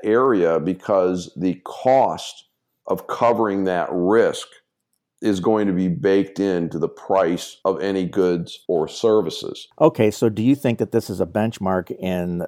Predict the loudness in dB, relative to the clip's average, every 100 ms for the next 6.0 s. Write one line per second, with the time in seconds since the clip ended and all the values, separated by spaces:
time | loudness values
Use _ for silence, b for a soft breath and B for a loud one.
0 | -6 -8 -8 -6 -4 -2 -4 -4 -2 0
1 | -2 -6 -6 -8 -8 -10 -8 -6 -6 -6
2 | -4 -2 -4 -4 -4 -4 -4 -6 -6 -8
3 | -8 -6 -6 -8 -12 -12 -14 -16 -16 -12
4 | -10 -10 -12 -8 -6 -6 -6 -6 -6 -4
5 | -6 -6 -8 -10 -10 -10 -10 -10 -10 -12